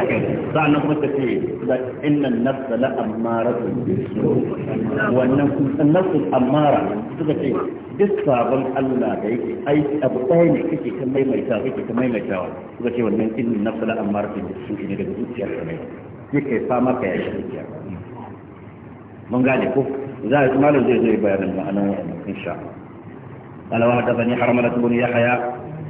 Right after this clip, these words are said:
قال أخبرنا ابن وهب قال أخبرني يونس عن ابن شهاب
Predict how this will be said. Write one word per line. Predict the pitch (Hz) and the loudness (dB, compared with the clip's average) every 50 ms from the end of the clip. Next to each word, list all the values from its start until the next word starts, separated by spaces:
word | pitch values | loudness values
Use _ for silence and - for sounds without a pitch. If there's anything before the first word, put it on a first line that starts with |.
| - - - 113 | -12 -8 -2 2
قال | 120 120 | 2 4
أخبرنا | 120 117 - 117 120 120 120 123 | 4 2 2 4 4 4 6 6
ابن | 117 123 120 120 | 4 4 4 6
وهب | 120 123 117 120 117 120 123 123 123 123 - - - - - - - - - - | 4 4 4 4 2 2 2 2 0 -2 -4 -6 -8 -10 -10 -14 -14 -14 -10 -4
قال | - 117 120 | 0 2 2
أخبرني | 120 117 117 117 123 120 120 120 123 123 120 | 2 2 2 4 4 4 6 6 6 6 6
يونس | 123 123 120 123 123 - - - - - - - | 6 6 6 4 2 2 0 -6 -10 -10 -6 -4
عن | 110 107 120 | -2 0 0
ابن | 117 120 123 117 | 2 2 0 0
شهاب | - 117 110 123 127 117 | 0 0 0 2 2 2